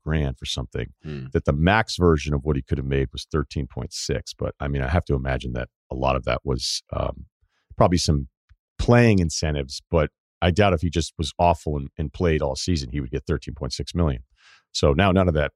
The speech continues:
Speaker 1: matters. Um, and good for him. You know, he was able to pocket some money here. But I feel, I still think that's kinda like a, that's quite the tab to eat.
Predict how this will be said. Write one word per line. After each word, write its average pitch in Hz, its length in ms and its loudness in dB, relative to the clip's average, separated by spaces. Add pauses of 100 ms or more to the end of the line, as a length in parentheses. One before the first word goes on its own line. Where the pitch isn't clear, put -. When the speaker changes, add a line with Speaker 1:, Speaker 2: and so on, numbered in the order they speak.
(140)
Speaker 1:
matters. 73 520 0 (100)
Um, 67 320 0 (180)
and 76 120 -4
good 107 100 2
for - 80 4
him. 90 200 4 (180)
You 73 80 -4
know, 73 80 -2
he 78 80 -2
was 71 120 -4
able 71 180 -2
to 67 40 -4
pocket 76 300 2
some 69 100 -6
money 78 200 2
here. 64 260 -4 (520)
But 69 220 2 (180)
I 98 120 2
feel, 139 260 4
I 104 80 6
still 170 220 0
think - 180 -4
that's 95 160 2
kinda 98 220 0
like 82 180 0
a, 76 80 -6 (340)
that's - 140 -4
quite 147 220 2
the 92 80 0
tab 101 400 0
to - 160 -6
eat. 101 240 -2